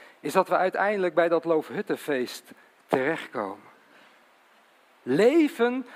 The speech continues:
vanuit de rust in Christus. Vanuit het volbrachte werk. Weten,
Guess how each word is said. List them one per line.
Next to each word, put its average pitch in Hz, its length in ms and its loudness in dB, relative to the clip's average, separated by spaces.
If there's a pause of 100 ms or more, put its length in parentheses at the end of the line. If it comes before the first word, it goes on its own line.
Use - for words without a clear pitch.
(140)
vanuit 196 540 0
de 156 280 0
rust - 480 -4 (380)
in 202 280 -2
Christus. - 800 -8 (680)
Vanuit 202 300 2
het 190 120 -10
volbrachte 208 840 2
werk. 202 320 2 (680)
Weten, 202 720 2